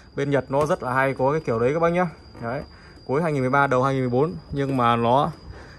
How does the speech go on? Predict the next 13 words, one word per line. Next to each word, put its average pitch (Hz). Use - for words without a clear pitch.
sẽ 156
tính 165
theo 139
cái 156
mã 156
này, 135
ba -
sáu 143
bốn 147
này 143
thì 127
nó 135
sẽ, 151